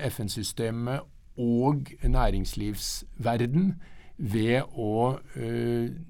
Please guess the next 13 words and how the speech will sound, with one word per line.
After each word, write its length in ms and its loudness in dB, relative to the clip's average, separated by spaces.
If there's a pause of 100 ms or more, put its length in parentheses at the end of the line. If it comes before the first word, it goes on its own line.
(380)
presentere 1080 0
de 160 2
løsninger 800 -2
som 200 -4
man 140 -2
selv 580 0 (540)
utvikler, 580 0 (800)
kobler 560 2
seg 280 0
til 240 0
andre 440 0
på 200 -4
en, 100 -2